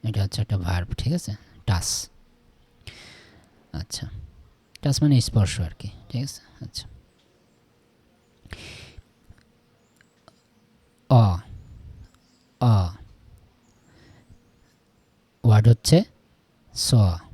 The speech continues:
স, স।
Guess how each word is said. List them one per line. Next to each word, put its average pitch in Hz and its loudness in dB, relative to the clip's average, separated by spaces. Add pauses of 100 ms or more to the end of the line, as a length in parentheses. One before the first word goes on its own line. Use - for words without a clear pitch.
(760)
স, - 2 (1700)
স। - 0